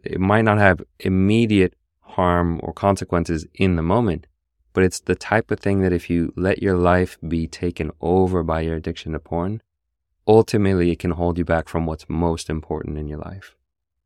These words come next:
And then finally, another reason why this is so important is that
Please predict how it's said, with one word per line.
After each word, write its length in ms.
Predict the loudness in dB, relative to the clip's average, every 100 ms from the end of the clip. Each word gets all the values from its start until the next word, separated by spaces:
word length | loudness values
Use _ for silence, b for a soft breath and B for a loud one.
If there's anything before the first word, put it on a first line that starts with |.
| _ _
And 80 | 0
then 120 | 0
finally, 500 | 0 2 4 6 4
another 320 | 4 4 4 4
reason 340 | 4 2 0
why 140 | 2
this 220 | 0 -2 -6
is 80 |
so 180 | -4 -2
important 480 | -2 -2 -4 -2 -2
is 140 | -4
that 240 | -2 -4